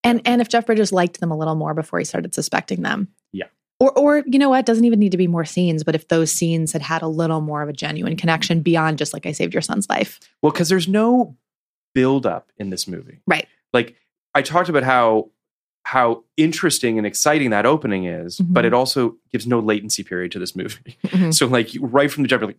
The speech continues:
Speaker 2: "Okay, so this is, everything's fucked." And at no point do you, to your point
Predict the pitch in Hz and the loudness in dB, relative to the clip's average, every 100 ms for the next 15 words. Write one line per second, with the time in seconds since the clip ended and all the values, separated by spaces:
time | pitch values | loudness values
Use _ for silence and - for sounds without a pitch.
0 | - 151 170 120 - - - 113 127 139 | 0 2 2 0 -4 -8 -4 0 0 -2
1 | 123 139 135 139 135 120 - 104 - - | 0 0 2 0 -2 -2 0 0 -2 -10
2 | - 113 107 104 101 - _ _ _ - | -2 0 0 0 -4 -10 _ _ _ -2
3 | 120 131 139 - 143 139 123 110 - 113 | 2 2 0 -2 0 2 0 -4 -6 -4
4 | 101 - - 135 135 113 101 95 | -4 -8 -2 -2 0 -2 0 -2